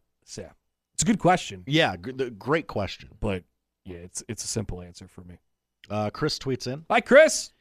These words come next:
Speaker 2: "If you were stranded on a desert island and can only have either a radio that plays one artist or a T V that only plays one show, which are you choosing, and what is on each?"
Speaker 1: Oh, jeez. Oh, boy.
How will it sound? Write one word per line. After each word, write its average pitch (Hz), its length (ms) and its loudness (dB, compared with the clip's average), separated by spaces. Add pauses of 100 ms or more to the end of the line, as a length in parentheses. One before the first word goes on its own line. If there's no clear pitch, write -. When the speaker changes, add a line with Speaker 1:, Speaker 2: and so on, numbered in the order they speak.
(200)
Speaker 2:
"If 190 260 0
you 220 300 -4
were 320 140 -4
stranded 175 480 -2
on 143 100 2
a 143 60 -2
desert 139 340 2
island 107 420 -2 (120)
and 131 120 -4
can 143 140 -4
only 147 220 -2
have 135 260 0
either 123 300 0
a 107 40 2
radio 120 640 0
that 147 160 -2
plays 131 300 0
one 120 280 -2 (100)
artist 135 600 -2 (320)
or 151 140 2
a 151 60 0
T 208 320 -4
V 185 280 -2
that 139 140 0
only 156 180 -2
plays 156 320 -2
one 151 220 -4
show, 120 580 0 (320)
which 135 320 -2
are 160 60 -4
you 180 120 -4
choosing, 104 600 -4 (100)
and 120 160 -6
what 98 180 -2
is 87 140 -8
on 98 160 -6
each?" - 460 -10 (760)
Speaker 1:
Oh, 110 200 -20
jeez. 107 500 -16 (1300)
Oh, 143 100 -4
boy. 120 340 -2